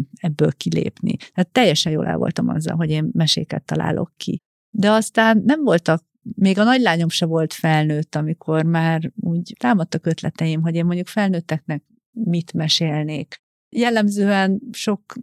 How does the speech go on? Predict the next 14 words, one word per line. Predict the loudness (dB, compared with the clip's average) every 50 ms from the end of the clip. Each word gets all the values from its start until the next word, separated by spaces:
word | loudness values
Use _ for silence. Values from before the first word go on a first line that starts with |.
| -12 -6 -4
gondolatom | -2 0 2 2 2 2 0 0 0 0 -2 0
van | 0 0
arról, | 2 2 2 2 2 2
hogy, | 2 2 0 0 0 2
hogy | 2 2 4
működnek | 2 0 0 0 0 0 0 -2 -4 -2
a | -2 -2 -2 -4 -8
férfi-női | -6 -2 -2 -2 -2 -2 -2 -2 -2 -2 0 0 2 2 2 0
kapcsolatok, | 0 0 -2 -4 -2 -2 -2 -2 -2 -2 -2 -2 -2 -4 -4 -2 -2
milyen | 0 2 2 2
buktatói | 0 -2 -2 -4 -4 0 2 2 2 2 2
vannak, | 2 0 0 0 0
milyen | 0 0 0 2
nehézségei. | 2 2 2 2 2 2 0 0 0 0 0 0 0 0 0 0 0 -2